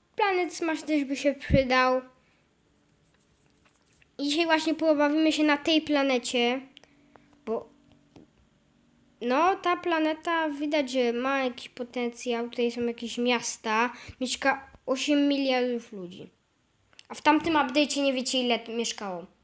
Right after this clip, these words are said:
Trzynaście miliardów ludzi. Tak, w tamtym update'cie, tylko usunęli trochę. Dobra. Co my tu mamy? Co ja mówię, co my tu mamy? Przecież, dobra.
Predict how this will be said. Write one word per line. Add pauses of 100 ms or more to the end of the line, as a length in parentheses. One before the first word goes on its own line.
Trzynaście
miliardów
ludzi. (320)
Tak, (560)
w
tamtym
update'cie,
tylko
usunęli
trochę. (1200)
Dobra. (1200)
Co
my
tu
mamy? (1300)
Co
ja
mówię, (140)
co
my
tu
mamy?
Przecież, (220)
dobra.